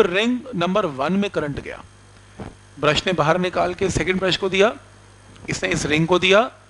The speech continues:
इस ring ने वापस circuit complete कर दिया। Important, आधे cycle में current left होगा तो आधे में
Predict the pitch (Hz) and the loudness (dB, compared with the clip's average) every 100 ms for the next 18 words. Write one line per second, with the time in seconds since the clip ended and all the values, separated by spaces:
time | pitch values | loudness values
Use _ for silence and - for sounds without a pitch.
0 | - - - - 196 220 202 202 160 - | -20 -20 -10 -6 -4 -2 -4 -2 -4 -2
1 | 170 - 151 147 - 127 123 117 85 - | -4 -2 -4 -4 -8 -8 -10 -12 -14 -14
2 | - - - - - - - 165 - 151 | -18 -20 -20 -20 -20 -20 -6 -4 4 4
3 | 165 190 220 - - - - - - - | 4 2 0 -4 -12 -18 -20 -20 -20 -20
4 | - - 190 190 185 233 - 185 175 185 | -20 -2 2 4 4 2 4 -2 0 0
5 | 175 180 175 - 175 175 180 185 135 127 | 0 0 -2 2 4 4 0 -6 -10 -2
6 | 143 165 - 180 180 214 277 - - - | 0 0 4 6 8 6 4 -6 -20 -20
7 | - 175 147 147 170 175 226 302 | -4 0 2 2 2 4 2 0